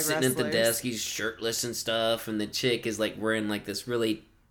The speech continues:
Speaker 1: tight-fitting looking chick wrestler
Speaker 2: Mm-hmm.
Speaker 1: outfit or whatever. And they're talking about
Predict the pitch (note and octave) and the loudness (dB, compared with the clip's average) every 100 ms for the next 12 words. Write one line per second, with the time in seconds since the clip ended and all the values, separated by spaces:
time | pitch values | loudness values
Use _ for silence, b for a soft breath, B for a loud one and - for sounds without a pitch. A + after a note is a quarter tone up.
0 | - - A2+ G#2 - C3 A2+ A2+ G#2+ G#2+ | -14 -2 0 -2 -4 0 0 0 0 -2
1 | A2+ A2 A2 G#2+ G#2 - A#2+ A#2 - G2+ | -2 -4 -2 -2 -4 -6 -6 -6 -6 -4
2 | - A2 A2 G#2+ G#2 G#2 G2 G2+ G2+ G#2 | -4 -2 -2 0 0 0 -2 -4 -4 -2
3 | G2 G#2+ - - A2+ G#2+ G#2+ G#2 G#2+ G#2+ | 2 2 0 -2 0 2 2 0 0 -2
4 | - - - - - - - - - - | -4 -20 -20 -20 -20 -20 -20 -20 -20 -20
5 | - - - B B B B - B2+ B2 | -20 -20 -20 B B B B 0 4 4
6 | A2+ C#3 B2 A#2+ A2 G#2+ G#2 G2 - | 4 2 2 2 2 2 4 2 -2